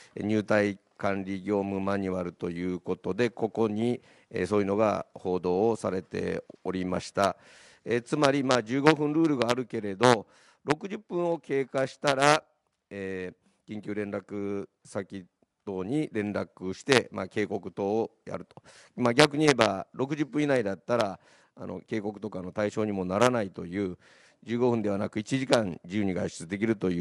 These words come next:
趣旨の内容でありました。このことについて、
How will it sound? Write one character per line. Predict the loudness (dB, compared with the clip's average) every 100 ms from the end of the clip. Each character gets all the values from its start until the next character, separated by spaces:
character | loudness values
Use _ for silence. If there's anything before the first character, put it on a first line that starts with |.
| -2
趣 | -4 -2
旨 | 4
の | 4
内 | 4 0
容 | 0 -2
で |
あ | -2
り |
ま | -4
し | -4
た。 | -6 -8 -20 -20 _
こ | 8
の |
こ | 8 8
と | 4
に | 4
つ | -4 -6
い | -6
て、 | 4 4